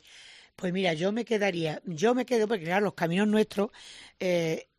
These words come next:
que somos de aquí, de la parte de Sevilla, pues el camino nuestro es la raya real y el quema. El, el, el quema y la raya real,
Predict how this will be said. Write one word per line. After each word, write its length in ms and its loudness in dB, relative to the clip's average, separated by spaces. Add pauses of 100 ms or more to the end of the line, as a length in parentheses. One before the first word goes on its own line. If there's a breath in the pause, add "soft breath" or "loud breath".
(260)
que 280 -6
somos 320 -4
de 60 6
aquí, 220 2
de 100 2
la 100 2
parte 240 -2
de 100 2
Sevilla, 480 -4 (460 loud breath)
pues 180 0
el 80 -10
camino 320 -4
nuestro 300 -2
es 80 2
la 100 0
raya 260 -4
real 380 -6 (920)
y 140 2
el 100 0
quema. 360 -2 (920 soft breath)
El, 100 -18 (200)
el, 340 -4
el 180 -2
quema 260 6
y 40 0
la 120 4
raya 240 2
real, 320 2